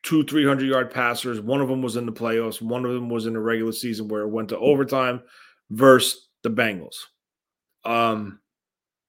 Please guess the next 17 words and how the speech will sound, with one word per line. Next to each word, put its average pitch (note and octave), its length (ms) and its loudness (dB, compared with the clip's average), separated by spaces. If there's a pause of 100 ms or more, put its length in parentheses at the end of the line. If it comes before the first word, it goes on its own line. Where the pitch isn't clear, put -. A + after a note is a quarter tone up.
(1080)
but C#3+ 160 2
my D#3 280 4
thing E3+ 320 0
is C#3 520 4
with B2+ 180 -4
the B2+ 80 -6
pass C3 320 -2
interference, C3 480 -6
you A#2 60 -8
can't C#3+ 420 -4
count C3+ 320 -2
it - 160 -6
as G2+ 320 -10
yards A#2 460 -4
like A2+ 200 -6
you A#2 140 -2
said, D3+ 460 0